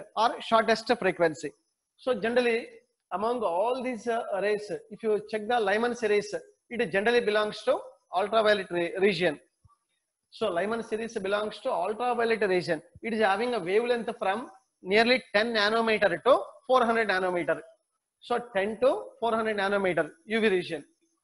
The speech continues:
It is, and the next Balmer series belongs to visible region, like around, uh,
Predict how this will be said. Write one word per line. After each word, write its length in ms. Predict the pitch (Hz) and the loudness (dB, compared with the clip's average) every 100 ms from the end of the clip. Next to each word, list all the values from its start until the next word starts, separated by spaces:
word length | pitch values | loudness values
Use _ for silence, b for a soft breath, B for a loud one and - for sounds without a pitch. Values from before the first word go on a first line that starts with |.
| _ - | _ -12
It 120 | 208 | -8
is, 140 | 202 208 | -8 -6
and 120 | 233 | -4
the 60 | 233 | -4
next 220 | 226 226 214 143 | -4 -6 -8 -6
Balmer 360 | 165 233 269 | -4 -2 -4
series 340 | - 254 247 247 | -4 -4 -4 -4
belongs 480 | 214 214 220 208 - | 0 0 0 -4 -2
to 220 | 202 262 - _ _ | -2 -2 -6 _ _
visible 420 | 202 240 269 262 | -8 -2 0 2
region, 440 | 190 165 123 147 - _ _ _ _ _ _ _ - - | 2 0 -4 -8 -10 _ _ _ _ _ _ _ -12 -4
like 160 | 202 | 0
around, 320 | 196 202 220 | 2 2 2
uh, 120 | 208 | 2